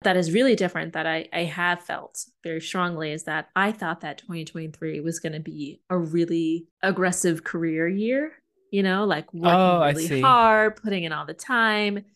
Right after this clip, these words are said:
Speaker 1: And instead, what I
Speaker 2: Mm.
Speaker 1: recognize or what, you know, <laughs> the universe has really punched me in the face with is I actually need to just stop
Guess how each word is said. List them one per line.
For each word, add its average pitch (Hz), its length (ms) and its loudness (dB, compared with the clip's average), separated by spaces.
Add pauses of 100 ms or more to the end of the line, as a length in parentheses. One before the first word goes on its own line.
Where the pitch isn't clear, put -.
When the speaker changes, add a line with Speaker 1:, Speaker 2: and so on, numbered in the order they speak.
(400)
Speaker 1:
And 185 420 -2 (140)
instead, 208 880 0
what 175 120 0
I 180 140 -4
Speaker 2:
Mm. 160 260 -12
Speaker 1:
recognize 165 720 -6
or 175 120 -6
what, 160 360 -4 (560)
you 208 180 0
know, 196 140 2
<laughs> 196 100 0
the 240 80 6
universe 226 520 6
has 185 180 2
really 180 240 -2
punched 220 360 -6
me 180 80 -8
in 170 60 -12
the 165 100 -12
face 185 340 -8
with 156 300 -4
is 165 260 -6
I 160 140 -2
actually 190 400 -4
need 160 180 -16
to 156 100 -18
just - 380 -6
stop - 460 -2